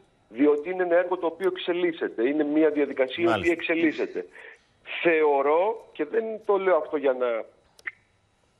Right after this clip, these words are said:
Speaker 1: πω μια καλή κουβέντα για την αστυνομία, θεωρώ όμως, επειδή είναι μια διαδικασία η οποία είναι δυναμική, είναι μια διαδικασία η οποία εξελίσσεται,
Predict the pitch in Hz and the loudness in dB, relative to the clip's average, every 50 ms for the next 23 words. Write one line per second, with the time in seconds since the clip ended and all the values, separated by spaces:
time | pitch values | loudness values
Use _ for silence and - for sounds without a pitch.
0 | - - - - 131 127 127 135 - 117 113 120 123 - - 98 87 110 104 - | -12 -8 -4 -2 -2 0 2 0 0 0 0 -2 -2 -4 -4 -2 -2 0 0 0
1 | 87 92 90 92 90 87 - 95 92 90 95 107 120 131 - - - - - - | -2 -6 -6 -6 -6 -8 -6 -8 -8 -6 -4 -4 -4 -4 -6 -12 -14 -8 -2 2
2 | 165 156 147 143 147 170 196 196 190 185 185 175 160 165 165 156 156 151 180 185 | 2 4 4 4 4 4 4 2 2 2 0 -2 -2 -4 -6 -6 -4 -2 -2 -2
3 | 180 170 165 185 185 175 165 165 165 160 160 156 139 135 143 143 143 - 160 156 | -2 0 0 0 0 0 2 2 2 2 2 0 0 0 -2 -2 -2 0 -2 0
4 | 147 143 147 151 151 151 147 147 139 131 127 117 123 113 110 101 - - 190 208 | 0 0 0 0 0 0 2 2 0 0 0 0 -2 -2 -2 -4 -6 -4 -2 0
5 | 196 175 156 151 151 156 151 156 156 143 147 143 143 139 139 156 147 - 151 147 | 0 0 0 0 0 2 2 4 2 2 0 0 0 0 -2 -2 -2 0 -2 -2
6 | - - 113 123 151 156 180 185 185 214 214 214 | 0 -2 0 0 0 0 0 0 2 2 0 0